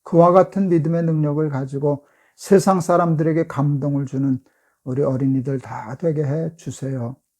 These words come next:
예수 그리스도의 이름을 받들어 기도하옵나이다. 아멘. 할아버지는 요즘 좀 신나. <laughs> 너희들에게 이렇게 어려운 얘기를, 어,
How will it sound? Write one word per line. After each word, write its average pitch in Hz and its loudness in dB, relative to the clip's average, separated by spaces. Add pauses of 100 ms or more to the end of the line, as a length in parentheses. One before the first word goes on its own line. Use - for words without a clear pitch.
(440)
예수 139 -4
그리스도의 180 0
이름을 170 -2
받들어 151 -2
기도하옵나이다. 131 -6 (360)
아멘. 131 -6 (1900)
할아버지는 139 -4
요즘 156 0
좀 170 -6
신나. 156 -2 (220)
<laughs> - -20
너희들에게 151 2
이렇게 151 0
어려운 151 4
얘기를, 143 4 (360)
어, 156 -6